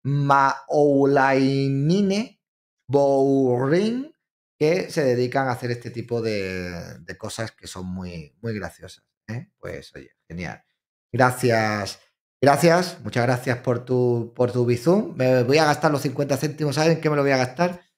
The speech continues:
Mañana voy a comprar un, un cien gramos de jamón cocido y me lo voy a comer a la salud de tu puta madre.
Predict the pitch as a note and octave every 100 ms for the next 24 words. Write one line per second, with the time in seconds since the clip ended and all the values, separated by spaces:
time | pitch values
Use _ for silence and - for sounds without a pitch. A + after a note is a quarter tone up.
0 | _ _ - B2+ C#3 D3+ D3 C3 B2+ -
1 | C3+ B2+ B2+ A#2+ A#2 - C#3 B2+ B2 A#2
2 | A2 - D3+ C3+ C3+ C3 A#2+ B2 B2+ A#2+
3 | A#2+ - D#3 C#3 A#2 A#2 B2 B2 B2+ B2
4 | A2+ - A2+ B2 B2 A#2 - B2 A#2+ G2+
5 | G2 F2 E2 -